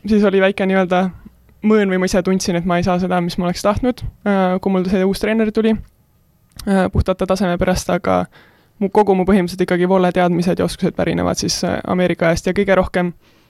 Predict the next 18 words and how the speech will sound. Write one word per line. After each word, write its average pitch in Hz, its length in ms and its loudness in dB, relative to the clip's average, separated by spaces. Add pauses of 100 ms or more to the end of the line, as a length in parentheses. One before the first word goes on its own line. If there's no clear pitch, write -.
(300)
või 220 140 2
noh, 208 120 0
kas 196 160 -2
küll 185 140 0
kõige 190 240 2
rohkem, 180 300 0
aga 170 180 2
hästi-hästi 185 420 -2
palju 175 220 2
õppisin 170 240 -2
sama 170 220 -2
viimasel 170 340 -2
aastal, 170 400 -2
kui 185 100 -4
ma 175 100 0
magistrit 175 420 -4
tegin 180 240 -2
Pittsburghis. 180 580 -2